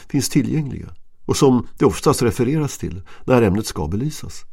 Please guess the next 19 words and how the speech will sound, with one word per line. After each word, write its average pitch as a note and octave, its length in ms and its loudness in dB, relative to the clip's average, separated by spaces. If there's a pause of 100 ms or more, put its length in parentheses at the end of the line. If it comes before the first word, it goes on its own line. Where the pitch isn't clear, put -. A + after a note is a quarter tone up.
(760)
De D#3 100 2
kommer B2+ 300 6
från F#2+ 180 0
Stockholms G#2 440 0
universitet, F#2 720 -4 (760)
Brottsförebyggande A2 840 6
rådet G2 400 -4
och E2 120 -8
stiftelsen B2+ 680 0 (220)
Allmänna F2 440 2
Barnhuset. G2 720 -8 (1900)
Den B2 120 2
första F#3 360 6
större C3 300 4
svenska G#2+ 420 -2
studien F#2+ 400 -2
i G#2 40 -6
ämnet F2 320 -4 (440)
publicerades A2 880 2